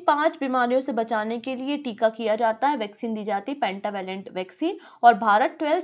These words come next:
थाउजेंड फ़ाइव हंड्रेड pentavalent वैक्सीन के डोजेस जो है वो क्यूबा को दे रहा है। किसको दे रहा है? क्यूबा को दे रहा है। ये अनाउंसमेंट जब Minister of State for External Affairs मीनाक्षी लेखी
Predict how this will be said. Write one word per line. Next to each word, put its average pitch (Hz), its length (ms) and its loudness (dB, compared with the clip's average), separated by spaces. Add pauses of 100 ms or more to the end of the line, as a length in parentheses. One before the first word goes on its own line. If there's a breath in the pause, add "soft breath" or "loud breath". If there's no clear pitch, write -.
थाउजेंड 294 340 0
फ़ाइव 226 320 0
हंड्रेड 233 320 -4
pentavalent 208 640 0 (100)
वैक्सीन 202 420 -6
के 240 120 -4
डोजेस 190 380 -4
जो 190 140 -6
है 208 80 -4
वो 247 120 -4 (140)
क्यूबा 202 280 -2
को 240 160 -2
दे 165 160 -4
रहा 135 120 -8
है। 131 100 -12
किसको 226 320 -6
दे 262 140 0
रहा 254 140 0
है? 269 200 -2 (360 soft breath)
क्यूबा 254 320 6
को 453 260 0 (420)
दे 214 160 2
रहा 277 140 2
है। 311 180 -6 (340 soft breath)
ये 302 100 6
अनाउंसमेंट 330 640 2
जब 302 140 0
Minister 262 340 -2
of 320 160 0
State 285 360 -6
for 302 140 -2
External 262 460 -2
Affairs 254 420 -2
मीनाक्षी 226 460 -4
लेखी 254 400 -2